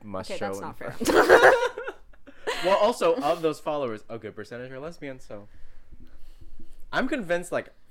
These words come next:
Speaker 1: forty percent is lesbian of my whole audience.
Speaker 2: Oh, really?
Speaker 1: I will actually say that.
Speaker 2: Am I thirty-five percent of that?
Speaker 1: <laughs> I meant number-wise,
Speaker 2: Oh.
Speaker 1: like, population-wise.
Speaker 2: That's fair, that's fair.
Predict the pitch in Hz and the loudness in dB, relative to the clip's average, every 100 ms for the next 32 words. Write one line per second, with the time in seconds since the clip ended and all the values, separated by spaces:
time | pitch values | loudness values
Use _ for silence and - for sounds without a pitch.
0 | - 147 131 113 104 95 80 - 92 - | -8 -2 -2 -2 -10 -12 -14 -14 -14 -16
1 | 78 67 - 98 92 104 - - - _ | -18 -18 -14 -14 -12 -12 -14 -18 -20 _
2 | - 208 170 160 233 - 180 269 302 113 | -4 -2 0 -2 -6 -4 -4 -2 -4 -4
3 | 117 - 113 104 139 196 190 202 190 196 | -6 -8 -14 -12 -8 -4 -2 -2 -4 -2
4 | 165 175 - 165 202 175 - - 320 349 | -4 -6 -10 -10 -8 -8 -8 8 10 12
5 | 370 427 403 - - 320 320 - - - | 12 12 10 10 10 6 4 -2 -18 -12
6 | 135 147 143 127 113 120 139 156 170 170 | -6 -4 -4 -8 -10 -8 -6 -6 -4 -2
7 | 156 117 - - - 151 147 143 135 117 | -2 -4 -2 0 0 -2 -4 -6 -6 -6
8 | 101 98 196 - 233 240 202 202 | -6 -6 -8 -8 -8 -8 -8 -10